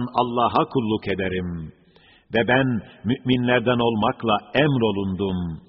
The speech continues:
Allah'ı bir tanıyarak yüzünü dosdoğru hak dine çevir ve sakın müşriklerden olma. Allah'ı bırakıp da sana ne fayda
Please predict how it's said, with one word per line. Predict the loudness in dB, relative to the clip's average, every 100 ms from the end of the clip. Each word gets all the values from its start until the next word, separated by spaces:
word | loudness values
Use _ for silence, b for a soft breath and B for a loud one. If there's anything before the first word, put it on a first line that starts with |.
| _ _ _ _ _ _ _ _ _ 2
Allah'ı | 2 4 4 4 0 0 2
bir | 2 2
tanıyarak | 0 2 4 4 2 -4 B B B
yüzünü | -2 -2 2 0 0 4
dosdoğru | 4 4 0 4 4 4
hak | 2 0 0
dine | 0 2 0 -2
çevir | -2 -2 -4 -8 -18 b b b -4
ve | -2 0
sakın | 0 2 2 2
müşriklerden | 0 -2 -2 2 2 4 2 4 2
olma. | 2 -2 -4 -8 -18 _ _ _ _ b b b b _
Allah'ı | 0 4 4 6 6 6
bırakıp | 4 2 0 0 2
da | 2 2 B B B -16 -4
sana | -2 0
ne | 0 0 0
fayda | 2 2 4 2